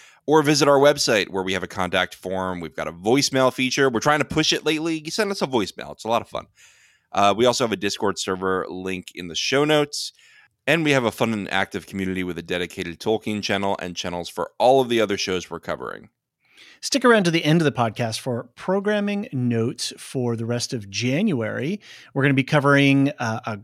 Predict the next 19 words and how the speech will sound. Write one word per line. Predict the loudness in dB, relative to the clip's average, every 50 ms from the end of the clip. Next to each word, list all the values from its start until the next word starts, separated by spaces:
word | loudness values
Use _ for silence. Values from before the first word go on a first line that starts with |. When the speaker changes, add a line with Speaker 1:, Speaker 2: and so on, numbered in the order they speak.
| -4 0
Speaker 2:
great | 0 0 2 2
new | 2 2 2
show | 2 2 2 2 2 2 2 0 -2
on | -2 -4 -2
H | -2 -4 -4 -4 -2
B | -2 -2
O | 0
Max | 0 2 2 0 0 -2 -6
called | -6 -6 -6 -6 -6 -6
True | -6 -4 -2 -2 0 -2 -2
Detective | -4 -6 -8 -8 -10 -10 _ -6 -8 -6 -8 -8
Night | -6 -4 -4 -4 -4 -6
Country. | -6 -6 -6 -6 -4 -4 -4 -4 -4 -6 -8 _ _ -20 -20 -14 _ -4
We've | -2 0
got | 0 -2 -2 -2
some | -4 -6 -6 -4 _
Earthsea | 0 2 2 0 0 -2 -2 0 0 2
news | 2 2 2 2 2 0 -2 -4 -6 -8 -8 -6
and | -4 -2 -2 -2 -2 -4 -6